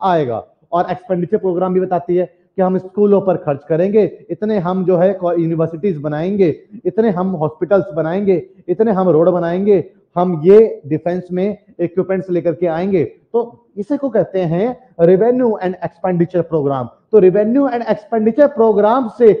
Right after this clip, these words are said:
किस तरीके से महंगाई को रोका जा सकता है, सवाल ये है। ध्यान से समझ लीजिए क्या question है कि revenue and expenditure program से inflation को किस तरीके से control में लाया जा सकता है।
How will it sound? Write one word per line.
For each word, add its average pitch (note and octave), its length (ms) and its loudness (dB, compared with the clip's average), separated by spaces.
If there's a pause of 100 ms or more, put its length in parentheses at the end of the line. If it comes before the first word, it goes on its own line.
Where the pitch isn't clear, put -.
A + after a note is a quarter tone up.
(220)
किस C#4 260 0
तरीके A#3 360 2
से B3+ 180 2
महंगाई G3+ 500 4
को A3+ 180 4 (340)
रोका G#3 400 4
जा A3 220 2
सकता G3+ 440 -4
है, A3 160 2 (320)
सवाल A3 340 2
ये A3+ 180 2
है। C#3 400 -4 (1900)
ध्यान F#3 360 -4
से A#3+ 80 -6
समझ A3 240 0
लीजिए G3+ 240 0
क्या A#3 180 -2
question G3 400 -2
है A#2 100 -8 (400)
कि C4+ 100 2
revenue A3+ 480 2
and B3+ 100 2
expenditure A3+ 520 -2
program A3 460 2
से B3+ 140 4
inflation A#3 580 0
को C#4 80 0
किस B3 200 -4
तरीके A3+ 220 2
से A3+ 140 -2
control G#3+ 360 0
में G3+ 80 -2
लाया F3+ 140 2
जा E3+ 120 2
सकता C3 300 -10
है। G2 140 -12